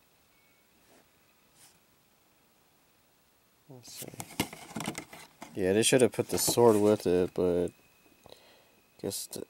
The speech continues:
you know, the staff is actually pretty good. I like that. Wow.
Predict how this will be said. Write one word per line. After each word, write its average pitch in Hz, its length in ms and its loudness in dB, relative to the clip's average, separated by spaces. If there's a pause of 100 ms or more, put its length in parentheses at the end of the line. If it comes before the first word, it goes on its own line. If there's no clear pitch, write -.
you 196 80 -2
know, 110 80 2
the 98 80 0
staff - 340 8
is 104 140 2
actually 90 260 2
pretty 87 200 -2
good. 65 220 -2 (140)
I - 40 -4
like 80 200 -2
that. 57 240 -8 (3750)
Wow. 69 460 -16